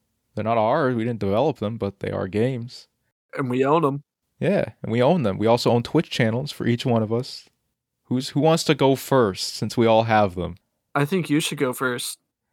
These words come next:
Speaker 1: All right, my name is Tom Antio on Twitch. That's twitch dot T V slash T O M A N T I O.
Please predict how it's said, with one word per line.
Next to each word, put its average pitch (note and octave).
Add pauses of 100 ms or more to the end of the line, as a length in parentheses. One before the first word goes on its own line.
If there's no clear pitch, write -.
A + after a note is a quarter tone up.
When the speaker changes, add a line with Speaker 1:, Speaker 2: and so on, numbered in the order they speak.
(140)
Speaker 1:
All A#2+
right, C3
my C3
name C3+
is B2+
Tom C3+
Antio B2+
on A#2
Twitch. B2+
That's A2+
twitch -
dot A2+
T A#2
V A2
slash A2
T A#2+
O A2+
M A2 (340)
A C#3
N A2+
T -
I G2+
O. F#2